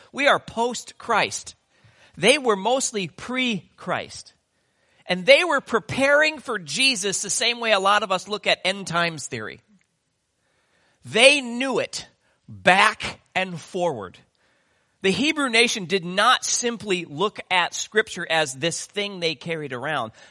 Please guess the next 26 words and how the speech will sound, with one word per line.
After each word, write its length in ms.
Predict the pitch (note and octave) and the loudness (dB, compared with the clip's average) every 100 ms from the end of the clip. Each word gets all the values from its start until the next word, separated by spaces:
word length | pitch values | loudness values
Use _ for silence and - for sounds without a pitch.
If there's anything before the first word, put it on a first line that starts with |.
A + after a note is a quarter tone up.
| - | -16
They 320 | B2 A3+ D#4 | -2 2 2
looked 360 | C4+ C4+ - - | 0 -4 -4 -2
at 200 | G3 E3 | 0 0
Scripture 540 | - - G#3+ - D#3+ - | -2 -2 -4 -4 -8 -2
as 240 | D#3+ D#3+ - | 0 0 0
a 160 | E3 D#3 | -4 -2
mandate 760 | C#3+ E3 G3+ A#3+ A#3 G#3 G3+ | -6 -4 -4 -4 -2 -4 -4
from 340 | D3+ F#3+ E3 B2+ | -8 -12 -12 -2
God 440 | F#3 F#3 D#3+ B2+ | 2 4 4 2
that 100 | C#3 | -6
you 160 | C#3+ G#3+ | -8 -8
will 160 | A#3 | -8
study 500 | G3 - - G3+ F3+ | -6 -6 -2 -2 -2
this 500 | C3+ C3 A3+ D3+ - - _ _ _ | -8 0 2 2 -2 -14 _ _ _
your 340 | B2 F#3+ A3+ | -4 -2 -2
entire 720 | - E3 C#3+ - G#3+ G#3+ G#3 E3+ | -2 -4 -6 -4 0 2 2 -2
life 540 | F3 C3+ F2+ - - _ _ - | -2 -4 -6 -16 -20 _ _ -10
until 360 | C3 B2 F#3+ | -8 -6 -8
you 240 | E3+ F#3 A3+ | -8 -10 -10
know 300 | G3+ G3+ D#3+ | -4 -2 -2
it 140 | - _ | -4 _
forward 580 | - - G3 G#3+ A3+ G#3 | -16 -6 -4 -2 -2 -2
and 260 | E3 D#3 A2+ | -4 -4 0
backward 600 | E3+ E3 - C3+ B2 G#2 | 2 2 -2 -6 -6 -2
by 160 | A2 | -4
heart. 400 | G#2+ A#2 F2 - | -2 -6 -8 -14